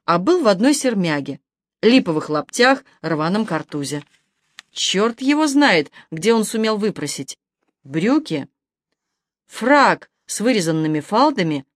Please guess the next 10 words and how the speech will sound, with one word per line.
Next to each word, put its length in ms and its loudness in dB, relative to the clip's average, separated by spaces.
открытую 580 2
сорочку 480 0
и 80 2
жилет, 500 0
поношенные 680 0
штиблеты 580 -2
и 80 -4
цилиндр. 580 -8
Свое 380 2
одеяние 680 2